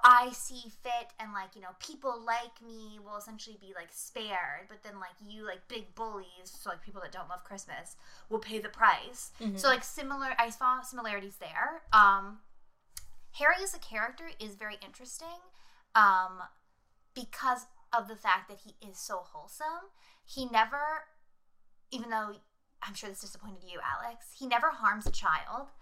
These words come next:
Speaker 1: Um,
Speaker 2: No, I love the kids in this movie. The kids in this movie are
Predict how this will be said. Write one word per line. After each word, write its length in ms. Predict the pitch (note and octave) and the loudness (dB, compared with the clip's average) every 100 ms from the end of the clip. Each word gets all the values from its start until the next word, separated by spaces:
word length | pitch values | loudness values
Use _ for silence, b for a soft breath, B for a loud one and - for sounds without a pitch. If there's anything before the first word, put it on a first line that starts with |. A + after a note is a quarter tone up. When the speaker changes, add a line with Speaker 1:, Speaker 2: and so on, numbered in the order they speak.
| B B B B | B B B B
Speaker 1:
Um, 160 | G#3+ G#3 | 10 12
Speaker 2:
No, 120 | C#4+ | 12
I 80 | C4 | 10
love 260 | C4 D4 G4+ | 10 8 8
the 80 | |
kids 240 | - D#4+ C#4 | 0 0 0
in 60 | |
this 160 | A#3+ A3+ | -2 -4
movie. 200 | A3 G3+ | -4 -4
The 100 | G#3+ | -4
kids 200 | - C4 | -2 -2
in 60 | D4 | -2
this 80 | |
movie 180 | D#4+ | -4
are 60 | D4+ | -4